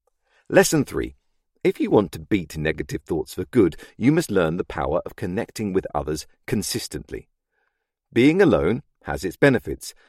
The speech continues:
but there comes a point where too much of a good thing is bad. That's where community comes in as another important aspect of life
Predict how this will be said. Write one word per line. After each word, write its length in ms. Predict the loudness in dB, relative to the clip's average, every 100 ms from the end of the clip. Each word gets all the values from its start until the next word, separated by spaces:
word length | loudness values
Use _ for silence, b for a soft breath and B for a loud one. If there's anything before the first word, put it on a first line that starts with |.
| _
but 140 | -2 0
there 80 | 0
comes 260 | 0 -2
a 60 | -4
point 360 | -2 -2 -2
where 140 | -2 -4 -4
too 200 | -6 -2
much 280 | -2 -2 -4
of 100 | -6
a 60 |
good 240 | -4 -4 -4
thing 300 | -6 -6 -8 _
is 220 | -6 -6
bad. 460 | 0 0 0 -4 -14 _ _ _ _ _ -2
That's 260 | -2 2
where 280 | 6 6 6 b b b
community 600 | -2 2 2 2 0 -6
comes 380 | -12 -10 -10 -8
in 260 | -8 -10 -16 _
as 220 | -4 -2
another 340 | 0 0 0 -2
important 540 | -4 -6 0 0 0 -8
aspect 460 | -8 -6 -6 -6
of 120 | -8 -4
life 300 | -2 -2